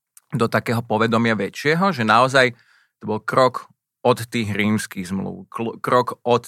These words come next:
tých, od tých Hammurapiho zákonníkov, k-, krok k tomu, že naozaj budeme, že všetci ľudia, ktorým podľa nejakých charakteristík priznávame tú ľudskosť,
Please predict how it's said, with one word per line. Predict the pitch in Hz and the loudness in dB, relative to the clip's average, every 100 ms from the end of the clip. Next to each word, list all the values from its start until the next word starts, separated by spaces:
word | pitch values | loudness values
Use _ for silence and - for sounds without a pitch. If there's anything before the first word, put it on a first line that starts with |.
| - | -4
tých, | 120 110 - - - | -2 -2 -4 -16 -12
od | - 110 | -6 -6
tých | - 110 | -6 -2
Hammurapiho | 117 113 107 95 107 101 | 0 0 0 -2 -4 -2
zákonníkov, | 98 98 101 101 95 - 85 98 | -2 -4 -4 -6 -8 -12 -14 -14
k-, | - - | -16 -16
krok | - 131 131 - _ _ _ | -6 -2 -2 -4 _ _ _
k | - | -2
tomu, | 143 143 | 0 0
že | 123 | 0
naozaj | 113 113 147 165 143 | 4 4 4 2 0
budeme, | 120 123 117 | 0 0 -2
že | 107 | -4
všetci | - 151 156 - 95 | -2 -2 -2 -6 -4
ľudia, | 92 90 117 175 _ _ _ _ _ _ _ _ | -4 -2 -4 -4 _ _ _ _ _ _ _ _
ktorým | - 107 110 98 | -2 0 0 -2
podľa | - 107 104 | -2 0 2
nejakých | 104 101 98 | 0 -2 -4
charakteristík | 110 - - 110 - 101 | -2 -2 -4 -6 -6 -10
priznávame | - 110 107 107 101 101 | -6 -4 0 0 0 -2
tú | - | -6
ľudskosť, | 90 117 - 147 147 | -8 -8 -4 -4 -4